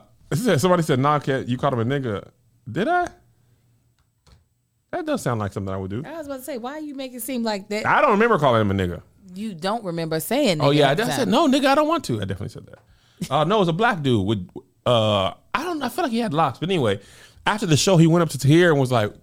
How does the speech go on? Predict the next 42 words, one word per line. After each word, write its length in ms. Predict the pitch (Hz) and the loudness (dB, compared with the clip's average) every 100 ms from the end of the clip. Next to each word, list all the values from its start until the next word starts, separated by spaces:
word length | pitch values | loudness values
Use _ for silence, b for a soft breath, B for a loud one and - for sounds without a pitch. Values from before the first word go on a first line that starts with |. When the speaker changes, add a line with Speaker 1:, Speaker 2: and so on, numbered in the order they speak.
| 117 | -2
Speaker 1:
"Did 160 | 151 | 2
I 80 | 185 | 4
really, 400 | 185 220 220 202 | 4 4 4 2
uh, 500 | 190 185 170 139 120 110 - | 2 2 4 4 2 0 -2
did 140 | 143 139 | 0 2
Kev 200 | 196 180 | 2 4
really, 280 | 202 190 107 - _ - | 2 2 -4 -14 _ 0
did 140 | 156 | 4
I 40 | 170 | 6
mess 220 | 180 180 | 4 4
him 140 | 175 | 2
up?" 260 | 202 233 - | 2 0 -4
And 100 | 135 | 0
Tahir 180 | 170 214 | 2 2
was 180 | - | 2
like, 180 | 190 160 - | 0 0 -2
"Yeah, 220 | 220 285 | -4 -2
man, 420 | 196 208 233 269 240 | 0 0 2 0 0
we 240 | 190 196 | -2 0
don't 200 | 247 226 B B B B - | 2 2 B B B B 0
roast 220 | 180 196 | 0 2
the 60 | 196 | 2
audience." 200 | 226 220 | 0 -2
I 60 | |
said, 180 | 220 214 | -4 -2
"Man, 160 | 202 226 | -2 -2
I, 80 | - | 0
I 20 | |
don't 240 | 294 277 135 | 0 0 4
roast 460 | 180 202 - - | 6 6 2 -6
people 340 | - 202 190 139 | -2 0 2 2
who 140 | 156 | 2
pay 300 | 123 170 175 | 0 0 0
money 260 | 151 160 147 | 0 0 0
to 60 | 120 | 0
see 160 | 185 | -2
me. 100 | 123 B B B - | -2 B B B 0
Nothing 300 | 254 302 254 | 2 2 0
against 260 | 214 220 | 0 -2
people 140 | 233 202 | -2 0
who 140 | 208 | 0
do. 360 | 151 240 156 | 0 -2 -4